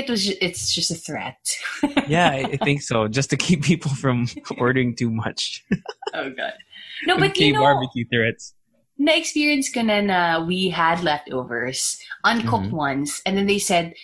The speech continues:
Speaker 1: "It's okay, just cook it, and then we'll take care of it." Kasi I don't think
Speaker 2: Ah.
Speaker 1: they like having uncooked na leftovers, and then they have to put it back, obviously. Um, so,
Speaker 2: What,
Speaker 1: and
Speaker 2: they
Speaker 1: I
Speaker 2: do?
Speaker 1: think, no, I mean, or, sorry, sorry, but they have to, like, throw it away as raw,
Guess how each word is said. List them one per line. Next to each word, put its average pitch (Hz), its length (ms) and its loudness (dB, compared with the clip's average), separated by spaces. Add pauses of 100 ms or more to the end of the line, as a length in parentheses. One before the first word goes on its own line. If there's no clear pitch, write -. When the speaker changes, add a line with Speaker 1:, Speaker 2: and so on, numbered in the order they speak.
(220)
Speaker 1:
"It's 233 100 2
okay, 254 160 4
just 247 220 2
cook - 240 -6
it, 196 180 -2 (220)
and 180 160 2
then 170 260 0
we'll 165 140 -2
take 143 160 -4
care 127 240 -10
of - 20 -10
it." 113 160 -8 (380)
Kasi 226 180 4
I 233 60 4
don't 226 180 2
think 226 160 2
Speaker 2:
Ah. 202 160 -4
Speaker 1:
they 175 220 2
like 160 400 0 (500)
having 175 300 2
uncooked 165 640 -2 (260)
na 170 140 2
leftovers, 147 720 0
and 160 100 0
then 160 140 0
they 143 80 0
have 135 240 -2
to 131 240 -2
put 123 160 -6
it 113 160 -8
back, 139 320 2
obviously. 127 800 -4 (640)
Um, 127 480 -8 (400)
so, - 240 -4
Speaker 2:
What, 208 80 2
Speaker 1:
and 233 160 4
Speaker 2:
they 208 80 4
Speaker 1:
I 262 100 6
Speaker 2:
do? 175 140 6
Speaker 1:
think, 294 320 4 (480)
no, 277 160 6
I 269 160 6
mean, 285 240 6
or, 269 240 4
sorry, 254 240 6
sorry, 196 400 4
but 214 180 2
they 220 80 4
have 202 220 2
to, 214 80 2
like, 190 160 2
throw 190 240 2
it 170 80 4
away 160 180 2
as 139 220 2
raw, 135 480 2